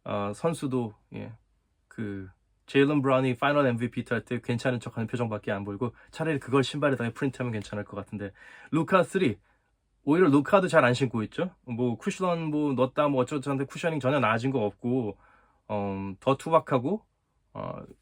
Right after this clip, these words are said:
특정 부분에 플레이트 새끼발가락 씹는 거 있고,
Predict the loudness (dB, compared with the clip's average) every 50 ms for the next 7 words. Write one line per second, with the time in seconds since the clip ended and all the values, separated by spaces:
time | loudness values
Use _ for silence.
0 | _ _ _ -20 -18 -6 -2 -2 0 0 -2 -2 0 0 0 -2 -2 -4 -6 -6
1 | -6 -8 -8 -6 -6 -4 -2 0 0 2 4 4 2 2 0 -4 _ -14 -10 -8
2 | -6 -4 -2 -2 -2 0 -2 -4 -4 -6 -6 -8 -8 -8